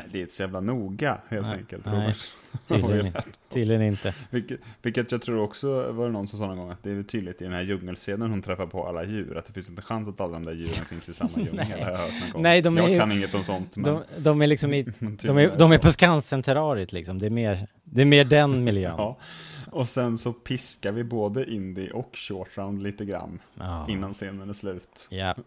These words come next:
Speaker 1: Och sen så drogar vi Indy som ligger
Speaker 2: Ja.
Speaker 1: så här, han får någon så här Night Sisters Mother Talsin s-, <laughs> knäpp, liksom.
Speaker 2: Ja, det är igen s-, ganska hårdrock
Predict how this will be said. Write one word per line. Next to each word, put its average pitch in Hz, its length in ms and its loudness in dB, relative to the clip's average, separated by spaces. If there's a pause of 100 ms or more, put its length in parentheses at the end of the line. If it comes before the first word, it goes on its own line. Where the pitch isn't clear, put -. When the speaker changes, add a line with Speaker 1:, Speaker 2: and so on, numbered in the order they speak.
Speaker 1:
Och 107 140 -6
sen 95 340 -6
så 104 120 -6
drogar 95 480 -4
vi 98 160 -6
Indy 87 320 -10 (560)
som 98 200 -8
ligger 90 500 -10 (240)
Speaker 2:
Ja. 85 280 -10 (460)
Speaker 1:
så - 140 -8
här, 90 280 -8
han 104 160 -12
får 101 80 -10
någon 98 100 -10
så 95 100 -8
här 85 200 -10 (320)
Night 98 340 -8
Sisters - 680 -10
Mother 90 300 -6
Talsin 87 880 -10 (300)
s-, - 380 -10 (240)
<laughs> - 200 -20
knäpp, - 480 -10
liksom. - 360 -12 (300)
Speaker 2:
Ja, 107 460 -8
det 131 100 -4
är 139 380 -4 (680)
igen 143 580 0 (100)
s-, - 160 -20
ganska 139 340 -6
hårdrock 113 640 -4